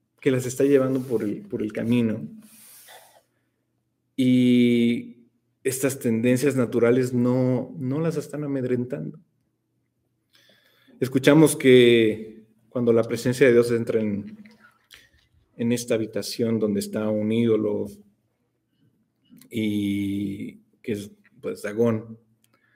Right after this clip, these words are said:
pues Dagón se agacha, ¿no? Pero este poder de que los mismos demonios,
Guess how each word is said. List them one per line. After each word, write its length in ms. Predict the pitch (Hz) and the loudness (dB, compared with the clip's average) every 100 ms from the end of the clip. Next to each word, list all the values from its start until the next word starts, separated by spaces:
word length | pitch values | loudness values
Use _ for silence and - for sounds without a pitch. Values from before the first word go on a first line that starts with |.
| _ _ _ _ _ _ _ _ _ _ | _ _ _ _ _ _ _ _ _ _
pues 180 | 120 117 | -2 0
Dagón 680 | 113 135 139 135 113 - - | 2 4 4 2 -2 -8 -18
se 120 | - | -10
agacha, 400 | 104 104 104 98 | -6 -6 -6 -10
¿no? 260 | 101 - - - _ _ _ _ _ _ _ _ _ _ _ _ _ _ _ - _ - | -10 -12 -16 -20 _ _ _ _ _ _ _ _ _ _ _ _ _ _ _ -20 _ 2
Pero 920 | 117 117 117 113 113 113 110 - - _ _ _ | 4 8 8 8 6 4 0 -4 -18 _ _ _
este 320 | 147 147 156 | -4 0 0
poder 720 | 139 - 117 113 120 120 - - - - _ _ _ _ _ _ - | 0 0 0 4 4 4 -4 -12 -16 -16 _ _ _ _ _ _ -4
de 160 | 120 | -4
que 100 | 120 | -2
los 240 | 117 113 117 | 0 0 0
mismos 400 | 123 127 123 110 | -4 -2 -4 -4
demonios, 800 | 104 107 104 101 98 - - | -6 -4 -6 -8 -10 -14 -20